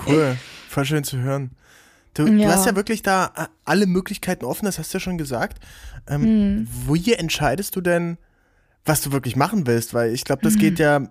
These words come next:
Speaker 1: mittlerweile vielen Leuten so. Also mir geht's auch so, ne? Du, du, du kannst, äh, theoretisch, dann hat man doch eine, eine Menge Freiheit, ne? Auch durch, durch den Job oder,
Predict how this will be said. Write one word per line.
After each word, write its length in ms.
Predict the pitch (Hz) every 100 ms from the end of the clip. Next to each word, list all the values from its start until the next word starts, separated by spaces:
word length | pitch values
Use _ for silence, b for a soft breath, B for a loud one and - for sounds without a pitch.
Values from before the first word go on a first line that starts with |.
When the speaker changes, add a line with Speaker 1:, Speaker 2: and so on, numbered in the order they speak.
| -
Speaker 1:
mittlerweile 540 | 147 147 165 151 143
vielen 340 | - - 175 190
Leuten 320 | 196 202 202
so. 220 | 175 185
Also 360 | 180 143 147 135 B B B _ -
mir 160 | 147 147
geht's 180 | 151
auch 140 | 131 175
so, 100 | 180
ne? 140 | 165
Du, 160 | 156 110
du, 300 | _ 101 98
du 120 | 104
kannst, 420 | - 147 143 -
äh, 320 | 110 135 131 131 B B B B B
theoretisch, 720 | - 151 147 180 196 175 - - _ _ -
dann 320 | 151 151 147
hat 140 | 110 147
man 140 | 147
doch 120 | 170
eine, 120 | 185 165
eine 200 | 151 151
Menge 220 | 151 143
Freiheit, 400 | - 247 220 214
ne? 300 | 175 180 123
Auch 120 | 143
durch, 240 | 139 135 -
durch 200 | 143 -
den 160 | 139
Job 320 | 135 170 -
oder, 380 | - 135 135 135